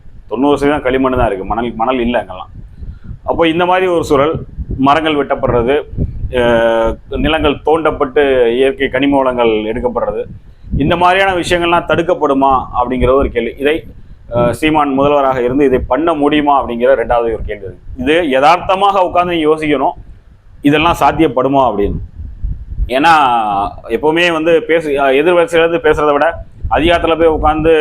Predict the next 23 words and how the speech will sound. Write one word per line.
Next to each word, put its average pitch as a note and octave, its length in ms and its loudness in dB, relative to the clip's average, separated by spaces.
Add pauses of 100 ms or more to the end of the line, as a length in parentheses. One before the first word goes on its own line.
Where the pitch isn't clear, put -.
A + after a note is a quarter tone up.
(720)
செயல்பாட்டு D3+ 580 -2
கொண்டு C#3 200 2
வரும்போது C3+ 400 2 (180)
அது B2 160 2 (220)
சாத்தியமற்ற C#3+ 500 0
ஒரு C3 160 4 (120)
விஷயமா B2 300 0
தான் B2 180 2
போகும். G#2+ 220 -6
அது C3 160 2
இந்த C#3 140 0
கட்டமைப்பு D#3+ 540 -2
புரிஞ்சுக்கிட்டவங்களுக்கு, D#3+ 640 0 (460)
இந்த B2+ 220 0
ச-, C3 240 0
இந்த C#3+ 240 2
உலக D#3+ 240 2
ஒழுங்கு D#3+ 320 0
நிலையோட D3 260 2
கட்டமைப்பு D3 440 -2
புரிஞ்சுக்கிட்டவங்களுக்கு C#3 640 -2
அது B2+ 140 -2
புரியும். B2 340 -4